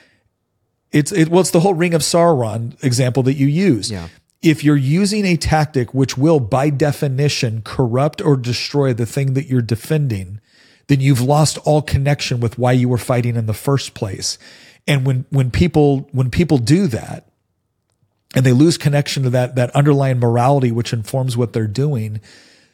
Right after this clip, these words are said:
Speaker 1: that's when they can be convinced of just about anything, if it means preservation of the group or, more importantly, punishment of the other side. That's what's,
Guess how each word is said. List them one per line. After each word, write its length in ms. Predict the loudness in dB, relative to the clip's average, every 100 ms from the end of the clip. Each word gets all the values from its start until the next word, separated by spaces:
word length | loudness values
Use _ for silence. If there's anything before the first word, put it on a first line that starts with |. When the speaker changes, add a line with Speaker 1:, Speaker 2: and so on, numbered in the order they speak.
| -6
Speaker 1:
that's 400 | 0 2 2 0
when 140 | 0 0
they 100 | 0
can 180 | 0
be 100 | 0
convinced 600 | 0 0 0 0 0 -2
of 100 | -4
just 240 | -2 -2 0
about 340 | 0 0 -2 0
anything, 800 | 0 2 2 2 -2 -2 -6 -20 _ _ _ _ _ _ _ -4
if 180 | -2 0
it 80 | 0
means 300 | 0 0 -4
preservation 720 | 0 0 2 0 0 0 -2
of 200 | -2 0
the 80 | 0
group 440 | 4 4 4 0 2
or, 460 | 4 4 2 -4 _
more 160 | -2 0
importantly, 520 | 0 -4 -2 -2 -4 -8 _ -4
punishment 760 | 0 2 0 0 0 0 -2 -2
of 140 | 0
the 100 | 2
other 220 | 0 -2
side. 480 | -4 -2 -2 -4 -10 -20 _ -4
That's 420 | 0 0 0 0
what's, 300 | -2 -2